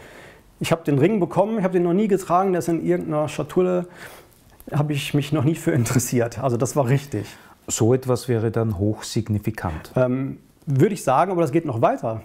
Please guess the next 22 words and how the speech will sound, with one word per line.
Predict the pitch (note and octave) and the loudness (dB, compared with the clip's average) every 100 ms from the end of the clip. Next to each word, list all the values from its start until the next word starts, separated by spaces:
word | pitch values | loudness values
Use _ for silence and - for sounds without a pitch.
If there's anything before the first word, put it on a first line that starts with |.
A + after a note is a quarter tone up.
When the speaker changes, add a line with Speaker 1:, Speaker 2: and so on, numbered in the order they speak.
| - | -4
Speaker 1:
weil | B2+ B2 A#2+ | 0 0 -2
erst | C#3 - | -4 0
dann | D#3+ G#3 D3+ | 2 2 0
wird's | B2 B2 | 0 2
richtig | F#3 D3 A#2 | 0 0 0
signifikant, | C#3 C#3+ A#2+ C3 A2+ D3 F#3+ - | 0 0 0 0 0 0 -2 -2
denn, | D3 F3 - - - - | 0 -2 -8 -20 -20 -4
äh, | C#3 C3+ | 0 2
Bettina | C#3 C#3 F#3 | 0 2 2
hat | D#3+ D3+ | 2 -2
gesagt, | A#2 B2+ E3 - - - | 0 0 0 -6 -10 -2
„Deine | B2+ B2 | 0 0
Oma | C#3+ D#3 E3 | 0 0 0
zeigt | E3 C#3 C#3+ | -2 -2 -2
mir | D3+ | -4
gerade, | C3 A#2 C3+ E3 G3 - - - - _ | -2 -2 0 -2 -4 -12 -20 -20 -20 _
deine | C3 A#2+ | 0 0
Schwester | B2+ - D3 B3 - A#2+ D#3 D#3 | -2 2 2 2 -2 0 0 0
hat | - | -6
von | - D#3 D#3 | -6 -6 0
ihr | D#3+ D#3 | 0 2
Ohrringe“, | G#3+ C4+ A#2+ G#2+ | 2 2 2 -4